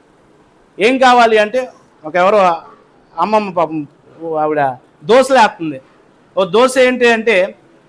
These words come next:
"ఎగ్ దోశ ఏమా?" అంటే, "ఆ, హలాల్ కర్రీ సోచ్ బాగుంది."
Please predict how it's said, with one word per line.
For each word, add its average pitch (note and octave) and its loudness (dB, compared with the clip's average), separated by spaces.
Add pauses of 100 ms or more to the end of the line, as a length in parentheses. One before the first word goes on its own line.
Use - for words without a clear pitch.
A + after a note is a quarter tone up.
(200)
"ఎగ్ G#3+ -2
దోశ C4 2
ఏమా?" A3 0
అంటే, G3 -6 (400)
"ఆ, E3 0 (240)
హలాల్ C4+ 4
కర్రీ C#4 4
సోచ్ C4 0
బాగుంది." G#3 0